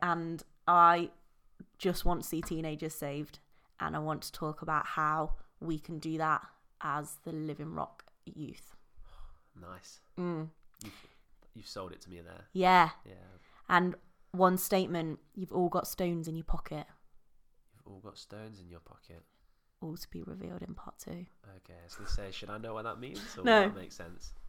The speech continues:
Speaker 2: Okay, nice. Well, before we move on to that, we have this thing where we put our guest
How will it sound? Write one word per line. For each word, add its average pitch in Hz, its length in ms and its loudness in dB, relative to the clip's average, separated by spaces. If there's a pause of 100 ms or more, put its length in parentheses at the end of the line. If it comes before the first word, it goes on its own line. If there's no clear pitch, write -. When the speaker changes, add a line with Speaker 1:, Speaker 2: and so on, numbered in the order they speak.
Speaker 2:
Okay, 90 380 -12
nice. 101 400 -6 (580)
Well, 110 100 -8
before 120 260 -6
we 123 100 -2
move 104 180 -6
on 87 140 -6
to - 100 -16
that, 80 200 -10 (960)
we 95 100 -12
have 98 180 -8
this 95 140 -12
thing 85 340 -10
where 85 360 -12 (560)
we 82 420 -10 (100)
put - 140 -2
our 113 220 -2
guest 90 480 -10